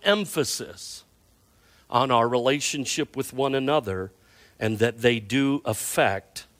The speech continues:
each other. Can you say amen? Now, I want you to consider what our text is telling us. He's telling us when we go to worship.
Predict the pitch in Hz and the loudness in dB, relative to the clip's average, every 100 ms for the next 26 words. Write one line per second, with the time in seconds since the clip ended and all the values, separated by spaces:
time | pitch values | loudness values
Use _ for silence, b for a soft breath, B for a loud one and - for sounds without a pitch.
0 | b b b b 123 113 - 120 95 92 | b b b b -6 -2 0 0 0 -6
1 | - 104 92 - 107 98 104 92 85 - | -8 -8 -6 -6 -4 -4 -4 -6 -8 -16
2 | B B B - 156 190 214 214 185 170 | B B B 0 2 4 4 2 -2 -2
3 | - 139 123 - 151 127 123 117 113 - | -4 -4 -2 0 0 0 -2 -2 -2 -2
4 | 117 - 117 - - 113 110 92 87 - | -2 -4 -6 -4 -2 0 -2 -4 -10 -16
5 | - B B B B - 160 127 - 190 | -16 B B B B 2 2 2 2 2
6 | 214 202 147 123 - 139 131 131 117 147 | 4 4 4 0 0 0 0 -4 2 2
7 | 165 170 156 139 120 - 104 - | 4 2 4 2 2 -4 -6 -10